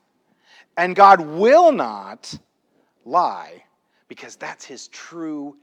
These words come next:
nature. That is the nature of the God that we serve.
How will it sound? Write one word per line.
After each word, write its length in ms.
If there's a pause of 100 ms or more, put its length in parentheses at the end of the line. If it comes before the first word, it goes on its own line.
(320)
nature. 380 (1200)
That 160
is 140
the 100
nature 640 (160)
of 160
the 80
God 460
that 160
we 120
serve. 540